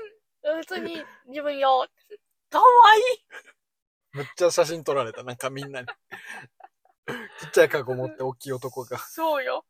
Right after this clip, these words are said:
Speaker 2: ルンルンで買い物しとったか。
Speaker 1: 駄菓子屋をさ、あの、所狭しに並べてある駄菓子をさ、一個ずつ多分全部見てるよ。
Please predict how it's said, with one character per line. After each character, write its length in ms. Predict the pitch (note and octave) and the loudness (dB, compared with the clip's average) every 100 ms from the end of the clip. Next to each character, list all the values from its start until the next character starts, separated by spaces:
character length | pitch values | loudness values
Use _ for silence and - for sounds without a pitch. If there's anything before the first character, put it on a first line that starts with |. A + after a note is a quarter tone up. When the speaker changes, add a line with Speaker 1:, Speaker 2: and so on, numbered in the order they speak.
| _ _ D#4 | _ _ -2
Speaker 2:
ル 140 | E4 | -2
ン 40 | F3 | 0
ル 160 | F3 | 0
ン 40 | E3+ | 0
で 100 | E3 | -4
買 300 | - - F3 | -2 2 2
い 20 | |
物 200 | D#3+ D3+ | 2 -6
し 60 | - | -6
と 100 | D#3+ | -8
っ 60 | |
た 120 | F4+ | -10
か。 180 | - - _ | -16 -20 _
Speaker 1:
駄 200 | D4 E4 | 2 4
菓 160 | D4 D4+ | 2 0
子 160 | - | -2
屋 180 | D4+ C#4+ | -2 0
を 140 | C4 C#4 | -2 -2
さ、 320 | C4 A#3 - _ - - - | -6 -4 -8 _ -20 -20 -2
あ 140 | C#4 | 0
の、 300 | C#4 C#4 C#4 - - | 0 -2 -4 -8 -10
所 320 | E4 F#4 F4+ | -4 -2 -4
狭 280 | F#4 F4 D4+ | -2 -2 -2
し 160 | - | -8
に 260 | G#3+ G#3 - _ _ _ _ A3+ | -16 -16 -18 _ _ _ _ -6
並 280 | D4 D4+ | -2 0
べ 120 | C#4 C4+ | -2 -4
て 100 | C4 | -6
あ 60 | |
る 120 | A#3+ | -4
駄 140 | A#3+ B3+ | -4 -2
菓 100 | C4 | -4
子 160 | - | -8
を 100 | - | -16
さ、 260 | - - C#3+ _ D#4+ | -14 -14 -14 _ -6
一 160 | E4 _ _ | -6 _ _
個 160 | - A#4 | 2 2
ず 120 | A4 | 2
つ 140 | - - | -8 -6
多 100 | D#4 | -6
分 220 | C4 B3 | -8 -8
全 280 | F4+ G#4+ G#4 | -6 -6 -8
部 140 | G#4 | -10
見 140 | G4+ | -10
て 100 | - | -8
る 80 | - | -8
よ。 100 | - | -12